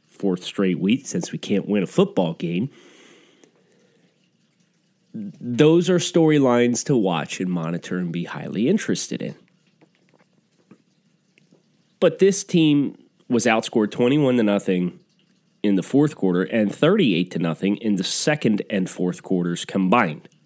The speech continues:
I'm a little worried about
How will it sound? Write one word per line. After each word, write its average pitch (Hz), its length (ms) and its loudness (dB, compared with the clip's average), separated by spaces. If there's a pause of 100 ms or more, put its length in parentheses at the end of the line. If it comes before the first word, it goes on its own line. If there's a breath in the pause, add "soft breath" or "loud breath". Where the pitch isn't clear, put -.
(3500 soft breath)
I'm 143 180 4
a 170 60 6
little 160 280 2
worried 127 380 2
about 101 520 0